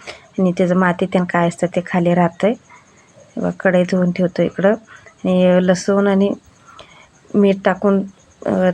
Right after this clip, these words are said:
तांदळाची भाजी करून घेतो. आणि इकडं कारली पण सगळं उकडलेलं आहे, ते शिजलेलं आहे. चला, ते पण ते चाळणमध्ये टाकतो आणि जरा तेल टाकून तांदळाची भाजी जरा फोडणी देतो इकडं.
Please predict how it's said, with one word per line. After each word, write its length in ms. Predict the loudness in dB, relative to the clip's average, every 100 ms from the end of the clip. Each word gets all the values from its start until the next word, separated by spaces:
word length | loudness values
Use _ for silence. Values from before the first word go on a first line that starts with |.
| 0
तांदळाची 400 | 0 -2 0 2
भाजी 260 | 2 0
करून 300 | -2 0 0
घेतो. 300 | 0 0 -2 -4 -8 -6
आणि 160 | -2 -2
इकडं 440 | 0 2 2 0 -4 -12 -18 -20 -20 -4
कारली 280 | -2 2 0
पण 200 | 0 0
सगळं 220 | 2 0
उकडलेलं 480 | 0 0 0 2 2
आहे, 240 | 0 0 -4 _ _ _ _ _ _ _ _ -10
ते 40 | -6
शिजलेलं 480 | -4 -2 2 4
आहे. 100 | 2
चला, 680 | 0 _ -20 -20 _ -6 -4
ते 180 | 0 0
पण 240 | 0 -2
ते 140 | 0 0
चाळणमध्ये 560 | 0 0 0 0 0
टाकतो 400 | -2 -6 -2 -4 -4 _ -20 _ _ _ _ _ _ _ _ _ _ _ _ -20 _ -16 -2
आणि 200 | 0 2
जरा 180 | 2 2
तेल 260 | 2 2
टाकून 520 | 2 -4 -2 -2 -2 -4 _ _ -14 -2
तांदळाची 400 | 0 0 -2 -2
भाजी 240 | -2 0
जरा 180 | 2 0
फोडणी 340 | 0 -2 0 0
देतो 240 | 0 -2
इकडं. 240 | 0 0